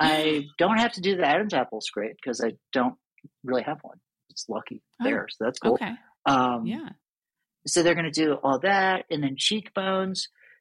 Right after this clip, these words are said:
Speaker 1: The doctor I'm going to, Kia Jampa, he's the only one that I know of that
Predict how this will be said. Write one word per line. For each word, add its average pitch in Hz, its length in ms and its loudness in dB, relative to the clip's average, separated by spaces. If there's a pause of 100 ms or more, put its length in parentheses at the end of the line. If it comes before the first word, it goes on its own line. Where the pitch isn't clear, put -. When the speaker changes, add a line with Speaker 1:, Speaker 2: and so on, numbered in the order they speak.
(140)
Speaker 1:
The 165 80 2
doctor 165 340 2
I'm 156 120 0
going 170 240 4
to, 165 120 0
Kia 151 260 0
Jampa, 139 480 2
he's 139 140 -6
the 151 80 4
only 151 240 0
one 151 160 -4
that 131 100 -2
I 120 80 -2
know 135 320 2
of 185 440 0
that 135 260 2